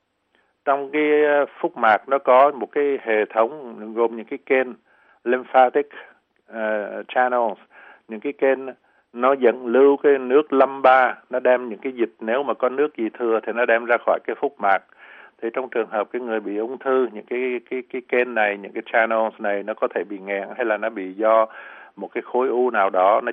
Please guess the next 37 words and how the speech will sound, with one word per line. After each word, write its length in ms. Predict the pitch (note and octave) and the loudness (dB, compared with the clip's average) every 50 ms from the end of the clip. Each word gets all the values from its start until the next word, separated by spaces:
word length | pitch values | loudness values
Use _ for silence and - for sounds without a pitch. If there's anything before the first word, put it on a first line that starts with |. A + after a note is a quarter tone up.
| - | -2
chèn 160 | - G2+ F#2 F2+ | -2 -2 -2 -2
ép 240 | F#2 G#2 A#2 - - | -2 -2 -2 -2 -2
lên 140 | A2+ A2 | -6 -4
trên, 260 | G#2+ - A2 G#2+ G#2+ G#2 | -2 -2 -2 -2 -4 -6
thành 140 | - G#2 F2+ | -8 -6 -6
ra 100 | G2+ G#2+ | -6 -6
nó 100 | G#2+ G#2+ | -6 -8
không 240 | - - G#2+ G#2+ A#2 | -8 -8 -10 -8 -8
có 60 | A#2+ | -8
dẫn, 260 | A#2+ G#2+ G2 F2+ E2+ - - - - | -8 -6 -6 -8 -8 -8 -16 -20 -18
ờ, 400 | G2+ G2+ F#2+ G2 G2 F#2+ F#2+ G2 | -14 -12 -10 -10 -8 -10 -10 -10
lưu 240 | F#2+ G2 G#2+ A2+ A2 | -8 -6 -6 -4 -4
được. 240 | G#2+ G2 F2+ D#2 - _ _ _ _ _ _ _ _ _ _ _ _ _ _ _ _ _ _ _ _ | -4 -4 -4 -4 -8 _ _ _ _ _ _ _ _ _ _ _ _ _ _ _ _ _ _ _ _
Trường 140 | - C3+ B2+ | -4 -4 -2
hợp 200 | A#2+ B2 B2 A#2 - | 0 0 0 0 -2
thứ 140 | - E3 D3 | -4 -4 0
ba 340 | C#3 C#3 C#3 C#3+ C#3 C#3+ C#3+ | 4 4 6 6 6 4 4
là 300 | C3+ B2 A#2+ A#2+ A#2 A#2 | 6 6 6 6 4 4
một 240 | A2+ A2 G2+ - _ - - - - | 2 -2 -6 -6 _ -16 -18 -8 -4
số, 460 | A#2 A2 A2+ A#2+ B2 B2+ C3+ C#3+ D3 | 0 2 2 2 2 2 0 -2 -2
ờ, 280 | C#3+ C3 A#2+ A#2 A#2 A#2 | 0 2 2 2 2 2
trong 220 | A#2 - B2+ C3 | 0 -2 -4 -2
cái, 180 | C3 C#3 C3+ C3+ C3 B2+ A#2 - A2+ A#2 - | -4 -4 -2 -2 -4 -6 -6 -8 -10 -10 -8
cái, 140 | - C3 C3 B2+ - | -8 -8 -10 -10 -12
cái 60 | C3+ - _ | -14 -6 _
peritoneum, 760 | C3 B2+ B2+ B2 A#2+ - C3 B2+ B2 B2+ B2 B2 A#2+ A#2+ A#2+ | -2 0 0 -2 -2 -2 -2 -2 -2 -2 -2 -2 -2 -4 -4
trong 180 | A#2 B2 A#2+ A#2+ | -6 -6 -6 -6
cái 80 | C3 - - | -8 -8 -10
phúc 160 | D3+ - - | -12 -12 -8
mạc 180 | G#2+ G2 F#2+ F#2+ | -4 -4 -4 -4
của 140 | - - - - | -6 -10 -12 -10
chúng 200 | A#2 B2 C3 B2 | -12 -12 -6 2
ta, 280 | - B2 A#2+ A#2+ A#2 - _ - - - - - _ _ | 4 4 6 4 2 0 _ -16 -20 -20 -20 -20 _ _
nó 100 | - C3 | -6 -6
có 260 | B2+ - B2 A#2 B2+ C#3 | -2 2 2 2 2 2
một 180 | C3+ A#2 F#2 - - - | -2 -6 -10 -10 -8 -4
số 200 | G#2+ A2 B2 | -4 -2 -2